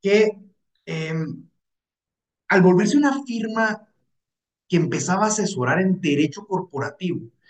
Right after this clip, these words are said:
se dieron cuenta que tenían una gran necesidad de, pues,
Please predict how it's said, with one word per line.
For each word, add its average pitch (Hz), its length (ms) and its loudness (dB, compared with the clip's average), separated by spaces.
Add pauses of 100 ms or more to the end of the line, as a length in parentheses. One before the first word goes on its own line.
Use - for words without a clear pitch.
(1080)
se - 160 2
dieron 196 300 8
cuenta 202 400 -2
que 190 320 -6 (200)
tenían 165 360 0
una 185 280 2
gran 185 300 0
necesidad 160 640 -4 (280)
de, 131 840 0 (1800)
pues, 147 120 -14